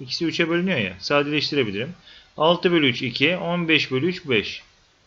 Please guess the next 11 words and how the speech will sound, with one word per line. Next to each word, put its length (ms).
Doğru 220
cevabımız 800
iki 320
bölü 240
beş. 460
İki 300
bölü 240
beş 360
fazla 440
koşmuştur 720
diyebiliriz. 680